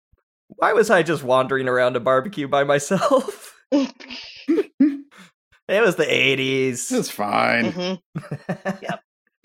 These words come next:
Speaker 1: Okay, so.
Speaker 2: Well, I like that you had the question, Sean, of why did the dog have the, s-, the skunk marking on it, and not the question of why does the dog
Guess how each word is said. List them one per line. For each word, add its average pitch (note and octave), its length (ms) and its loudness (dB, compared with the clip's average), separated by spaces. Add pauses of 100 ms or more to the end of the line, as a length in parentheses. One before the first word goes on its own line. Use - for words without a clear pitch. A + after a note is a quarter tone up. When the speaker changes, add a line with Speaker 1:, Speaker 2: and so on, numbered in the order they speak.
(160)
Speaker 1:
Okay, C3 380 0 (460)
so. D#3 360 0 (880)
Speaker 2:
Well, F#3 100 2
I A3+ 140 4
like D4 220 2
that G#3+ 140 0
you A3 100 0
had A3 180 2
the F3+ 80 -4
question, F#3 420 -4
Sean, D#3 380 -4
of D3+ 220 -4
why E3 320 2
did D#3+ 160 -8
the D#3+ 80 -4
dog D#3 320 -2
have C#3+ 260 -4
the, - 80 -20
s-, - 380 -20
the - 100 -8
skunk - 480 -6 (100)
marking C#3 360 -8
on C3 220 -6
it, C3 220 -8
and C3+ 140 -16
not C#3 200 -8
the - 60 -20
question C3 440 -12
of B2+ 240 -10
why C3 360 -6
does C#3 200 -10
the C3+ 100 -10
dog B2+ 300 -6